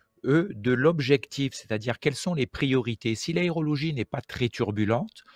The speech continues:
on va laisser la voile faire, on va laisser la voile bouger et on va rester bras haut. On ne va intervenir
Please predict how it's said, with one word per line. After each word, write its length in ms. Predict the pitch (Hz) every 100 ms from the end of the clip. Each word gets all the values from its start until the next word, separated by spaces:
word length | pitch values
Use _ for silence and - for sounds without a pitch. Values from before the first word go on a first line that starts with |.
| - - -
on 120 | 110
va 180 | 113 113
laisser 520 | 135 185 - - 185
la 140 | 147
voile 320 | 113 117 110
faire, 480 | - - 101 95 135
on 40 | 117
va 120 | 98
laisser 260 | 113 - 117
la 100 | 110
voile 240 | 104 95
bouger 600 | 90 113 113 98 98 143 _ _ - - - -
et 140 | 165
on 80 | 185
va 160 | 131 120
rester 320 | 131 - 156
bras 260 | 127 110 101
haut. 160 | 92 _ _ _ _ _ _ _ _ -
On 120 | 120 123
ne 100 | 127
va 180 | 120
intervenir 920 | 120 131 160 143 123 110 104 131 202